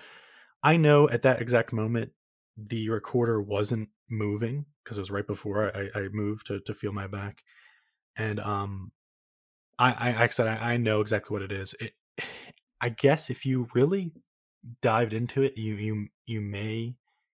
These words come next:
I don't know. I, it's, it's, it's tough because it, it's almost for, hard for me to look back at it and, and look at it with, like, a f-, or listen to it with a fresh set of ears, um, 'cause it's so ingrained in my brain. But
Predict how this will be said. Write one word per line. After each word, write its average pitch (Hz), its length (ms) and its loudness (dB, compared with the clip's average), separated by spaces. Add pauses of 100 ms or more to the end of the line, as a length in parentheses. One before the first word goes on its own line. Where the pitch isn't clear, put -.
(560)
I - 40 -4
don't 160 120 4
know. 104 200 0
I, 123 140 -6
it's, 135 160 -2
it's, 135 180 0
it's 131 320 0
tough - 280 0
because 113 320 0 (1300)
it, 135 140 2
it's 131 100 0
almost 151 240 8
for, 131 140 2
hard 131 180 8
for 117 140 0
me 117 240 4
to - 160 2
look 107 260 0
back 104 260 0
at 127 160 4
it 131 200 2 (200)
and, 104 400 -2 (1160)
and 120 240 2
look 113 160 6
at 107 140 4
it 104 80 -4
with, - 160 -10
like, 101 140 -4
a 104 40 -6
f-, - 140 -14
or 107 240 2
listen 120 260 4
to 104 120 2
it - 40 -2
with 98 120 0
a 104 40 -2
fresh - 240 -2
set 101 140 0
of 98 100 -6
ears, 98 320 -6 (720)
um, 95 480 -2 (180)
'cause 104 120 -2
it's 98 160 -4
so 101 240 4
ingrained 95 340 -4
in 92 60 -6
my 90 160 -8
brain. 92 360 -6
But 95 200 -4